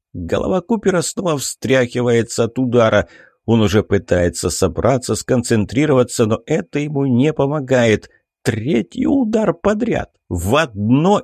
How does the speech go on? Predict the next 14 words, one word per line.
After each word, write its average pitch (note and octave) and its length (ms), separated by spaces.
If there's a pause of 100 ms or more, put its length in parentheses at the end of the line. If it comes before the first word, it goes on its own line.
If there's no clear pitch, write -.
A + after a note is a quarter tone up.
(140)
и D3 140
то F3+ 340
же F3 120
место. - 540
Один B2+ 640
и D#3 120 (200)
тот F3 380
же F3 320
удар. F#3 640 (680)
Я E3+ 340 (100)
чувствую, F3 600
как E3+ 220
начинаю C3 760
улыбаться. C3 880